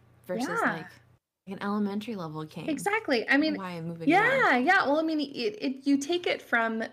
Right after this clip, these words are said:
Speaker 2: mechanics and understanding the mechanics of the game, which I think for me was the biggest learning curve, is just understanding how everything worked.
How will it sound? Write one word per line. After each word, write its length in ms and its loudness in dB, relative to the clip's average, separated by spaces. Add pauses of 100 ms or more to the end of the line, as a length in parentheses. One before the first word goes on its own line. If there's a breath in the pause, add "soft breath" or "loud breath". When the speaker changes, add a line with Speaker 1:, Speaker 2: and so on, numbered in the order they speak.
Speaker 2:
mechanics 960 -4
and 120 -2
understanding 540 0
the 60 0
mechanics 640 -4
of 100 0
the 80 -2
game, 480 -4 (340 soft breath)
which 140 -4
I 80 2
think 240 0
for 100 -2
me 240 -2
was 500 -2 (300)
the 100 -2
biggest 680 2 (180)
learning 300 -2
curve, 320 -2 (160)
is 100 -10
just 220 -6
understanding 540 -4
how 240 -6
everything 560 -10 (120)
worked. 420 -20